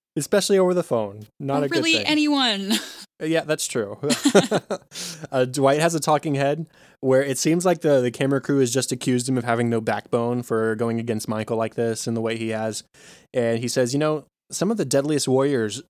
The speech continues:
Speaker 1: don't have backbones. Listeria, E. coli, bacterial diarrhea has killed more people than all wars combined. And when it comes to Michael, I am his bacterial diarrhea." <laughs>
Speaker 2: I think
Speaker 1: Okay,
Speaker 2: Michael would
Speaker 1: yeah,
Speaker 2: agree with
Speaker 1: that's
Speaker 2: that.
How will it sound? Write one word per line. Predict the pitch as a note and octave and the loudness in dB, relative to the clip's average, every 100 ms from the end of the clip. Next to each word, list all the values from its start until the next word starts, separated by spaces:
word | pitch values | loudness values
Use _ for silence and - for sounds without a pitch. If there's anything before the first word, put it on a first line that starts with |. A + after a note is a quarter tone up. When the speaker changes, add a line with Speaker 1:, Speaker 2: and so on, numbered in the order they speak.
| B2+ | -2
Speaker 1:
don't | A#2+ A#2 | -2 0
have | A#2+ B2+ A#2+ | 0 -2 -2
backbones. | G2+ - A2 A2 - - - _ _ - | -6 -6 -10 -10 -12 -12 -12 _ _ -4
Listeria, | A#2+ - C#3+ C#3 C3+ B2+ B2 B2 _ _ - - - | -4 0 2 4 4 4 2 -4 _ _ -18 -14 -4
E. | D3+ | -2
coli, | - C#3 B2+ A#2+ A#2 A2+ A2 _ _ _ _ _ _ - | 2 2 4 2 2 0 -4 _ _ _ _ _ _ -2
bacterial | C3 - E3 E3 | -2 2 2 4
diarrhea | C#3 C3+ A#2+ F#3 C3 | 2 2 2 0 -2
has | A#2 | -4
killed | - C3+ | -2 0
more | C3 C#3+ | 2 0
people | - D#3+ D3+ | 0 -2 0
than | B2 C3 | 0 0
all | C3+ C3+ | 2 2
wars | C3 C#3+ | 2 0
combined. | - A2+ A#2 C#3 G2+ G#2+ - _ _ _ _ | -2 -2 -2 -2 -6 -12 -16 _ _ _ _
And | B2 | 2
when | D3 | 2
it | F#3 | 2
comes | F3+ C#3+ | 0 2
to | C#3+ | 2
Michael, | C3+ C3 C3+ C3+ - _ _ - | 0 2 0 0 -8 _ _ -2
I | B2+ C3+ | 2 4
am | A#2+ | 2
his | A2 A#2 | 0 0
bacterial | A2+ A2+ - A#2+ A2 | 0 0 0 0 0
diarrhea." | A2 G#2 G2+ G2+ F#2+ F#2+ | 0 -2 -2 -4 -6 -4
<laughs> | - - - _ _ _ _ _ - - - _ _ _ - | -6 -6 -14 _ _ _ _ _ -20 -20 -20 _ _ _ 0
Speaker 2:
I | |
think | D#3+ | 0
Speaker 1:
Okay, | A#3 | 4
Speaker 2:
Michael | A#3 C3+ A#3+ | 4 4 4
would | - | 2
Speaker 1:
yeah, | |
Speaker 2:
agree | - B3 | 4 2
with | G#3+ - | 2 4
Speaker 1:
that's | |
Speaker 2:
that. | G3 | 4